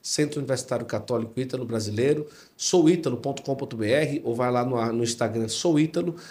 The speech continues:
e você vai ter lá tudo bem direitinho pra escolher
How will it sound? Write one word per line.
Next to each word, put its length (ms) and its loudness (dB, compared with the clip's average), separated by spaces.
e 60 -10
você 240 -2
vai 120 0
ter 220 -2
lá 140 0
tudo 320 -4
bem 140 2
direitinho 440 0
pra 140 0
escolher 600 2